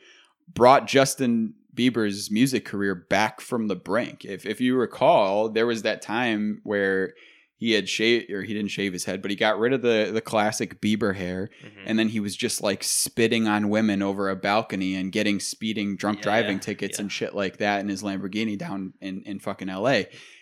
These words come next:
Speaker 1: And everyone was like, "This kid's a piece of shit." And,
Speaker 2: Right.
Speaker 1: like, even his fans were like, "That's ridiculous." Actually, this is hilarious. There is, does anyone remember the era where Justin Bieber,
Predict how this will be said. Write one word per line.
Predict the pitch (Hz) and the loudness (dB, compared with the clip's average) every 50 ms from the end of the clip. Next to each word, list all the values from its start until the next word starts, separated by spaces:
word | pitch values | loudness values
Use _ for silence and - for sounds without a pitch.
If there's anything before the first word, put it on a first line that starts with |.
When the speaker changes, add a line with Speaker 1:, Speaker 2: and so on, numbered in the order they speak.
| _ _ _ - | _ _ _ -6
Speaker 1:
And | 117 110 104 107 | -4 -4 -2 -2
everyone | 104 113 117 113 117 113 110 110 104 | -2 -2 -2 -2 -2 -2 -2 -2 -2
was | 101 104 95 | -4 -4 -4
like, | 101 95 92 92 90 90 - - _ _ _ | -4 -2 -2 -2 -4 -4 -8 -12 _ _ _
"This | 87 90 117 165 - - | -6 -2 -2 -2 -2 -2
kid's | - - 339 - 107 | -4 -4 -4 -4 -4
a | 98 | -6
piece | - - - - 131 110 - | -8 -6 -6 -4 -4 -4 -4
of | 101 92 | -4 -4
shit." | - - - - 139 190 208 - - - - | -4 -2 2 4 4 4 4 2 -2 -6 -6
And, | - 104 113 | -2 0 2
Speaker 2:
Right. | 120 127 | 2 2
Speaker 1:
like, | 113 110 107 - | 2 0 -2 -4
even | 156 190 220 247 202 | -6 -4 -4 -2 0
his | 139 110 - | -2 -2 -2
fans | - - 123 117 160 175 117 85 80 90 - | -4 -2 0 0 0 0 -2 -4 -6 -8 -8
were | 92 98 98 92 | -8 -6 -6 -4
like, | 92 92 90 92 92 - - - - - - | -4 -4 -4 -6 -8 -12 -18 -20 -18 -8 -4
"That's | 98 135 170 - - | -2 -2 -2 -2 -6
ridiculous." | 92 90 113 147 147 - 104 - | -6 -4 -4 -4 -2 -4 -2 2
Actually, | 110 135 135 - 127 117 113 113 - - - | 2 2 2 2 0 0 0 0 -2 -4 -4
this | - 247 185 170 | -2 -2 -2 -2
is | 127 135 | -4 -2
hilarious. | 131 117 113 110 110 110 107 113 - - - - - - 147 - | 0 2 4 4 6 6 4 2 0 -6 -14 -20 -20 -12 -2 4
There | 160 190 | 8 8
is, | 208 185 - - _ _ _ _ _ _ _ _ - 151 | 8 6 4 -6 _ _ _ _ _ _ _ _ -12 -2
does | 147 175 165 214 | 2 6 8 8
anyone | 294 359 359 277 | 8 10 8 8
remember | 220 190 185 196 208 208 208 | 8 8 8 8 8 8 8
the | 180 160 - | 8 8 8
era | 143 151 165 170 165 156 | 8 8 10 10 10 10
where | 143 135 123 123 | 10 10 8 8
Justin | 123 - 131 131 - - 151 131 | 8 6 6 6 6 4 2 4
Bieber, | 127 131 127 131 127 | 6 6 6 6 4